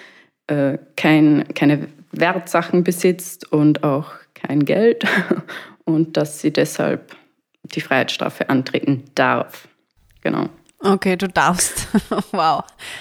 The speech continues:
Speaker 1: <laughs> Ich, ja, ich, ich, ich durfte dann. Und
Speaker 2: Mhm.
Speaker 1: dann habe ich gefragt, was ich mitnehmen darf. Das wusste sie dann nicht. Dann hat sie dort im Anhaltezentrum angerufen und <laughs> gefragt, was ich mitnehmen darf.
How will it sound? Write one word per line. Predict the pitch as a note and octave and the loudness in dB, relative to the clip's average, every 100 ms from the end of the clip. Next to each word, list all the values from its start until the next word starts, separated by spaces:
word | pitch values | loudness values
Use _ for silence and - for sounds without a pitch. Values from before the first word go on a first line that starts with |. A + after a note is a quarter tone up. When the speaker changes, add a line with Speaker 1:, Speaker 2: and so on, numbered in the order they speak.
| - - - | 0 0 2
Speaker 1:
<laughs> | - F3 - - | 2 2 0 -6
Ich, | E3 F3 - | -4 -2 2
ja, | D3+ D3 | 4 4
ich, | E3+ - - | 0 -4 -6
ich, | - - - - - | -6 -6 -12 -10 -6
ich | - | -2
durfte | F3 F#3 A#3+ | 0 2 2
dann. | B3 D4+ - - - - - _ _ - | 6 6 4 -4 -12 -18 -20 _ _ 0
Und | F3+ F3 F3 F3 F3+ F3+ G#3 | 6 8 8 8 6 2 -2
Speaker 2:
Mhm. | - - | -2 0
Speaker 1:
dann | F3+ F3 F3 E3 - | 4 6 6 6 4
habe | F3 D#3+ | 2 4
ich | E3 - - | 2 -2 -6
gefragt, | E3 - E3+ E3 | -4 0 0 0
was | E3 D#3 | -6 -4
ich | - | 4
mitnehmen | D#4 D#4+ C4+ B3+ A#3+ | 4 6 4 6 4
darf. | G#3+ A3+ - - _ _ _ _ _ | 4 2 -2 -12 _ _ _ _ _
Das | - - | -6 -2
wusste | G3+ - A3+ | -2 0 0
sie | G#3 | 2
dann | G3 G3 | 4 4
nicht. | G#3 - - | 2 -2 -4
Dann | E3+ E3+ D#3+ D#3+ | 2 4 4 2
hat | D3+ | 0
sie | D#3+ | 2
dort | D#3 E3 E3+ - - | 4 4 2 -6 0
im | E3 | 2
Anhaltezentrum | D#3+ F3 F#3+ E3+ F3 F3 D#3+ F3 F3 E3+ D#3+ D#3+ | 4 4 4 2 0 2 4 4 2 4 4 4
angerufen | D#3+ A#3 A#3+ G#3+ A3 - G3 F3+ | 0 4 6 6 4 0 -2 0
und | F3 | -2
<laughs> | |
gefragt, | F3 - F3+ G#3 - | -2 -2 0 0 0
was | - - | -4 -2
ich | - | 0
mitnehmen | F3+ A3+ - E3 D#3 D3 | 4 4 4 6 6 6
darf. | D#3 F3+ | 6 4